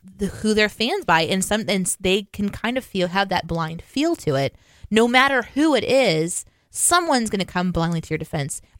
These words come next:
and when it's on this magnitude, I think it just happens, like, pretty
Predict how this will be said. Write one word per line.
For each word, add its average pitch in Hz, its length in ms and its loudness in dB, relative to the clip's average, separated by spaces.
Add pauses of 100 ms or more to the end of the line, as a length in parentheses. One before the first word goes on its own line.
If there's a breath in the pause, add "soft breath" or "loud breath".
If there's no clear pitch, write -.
(100)
and 190 260 0
when 247 160 2
it's 254 140 -2
on 190 140 0
this 170 140 -4
magnitude, 170 480 -6
I 156 60 -4
think 165 200 -2
it 156 100 -2
just - 180 -6
happens, 156 640 -4
like, - 240 -6
pretty - 340 -10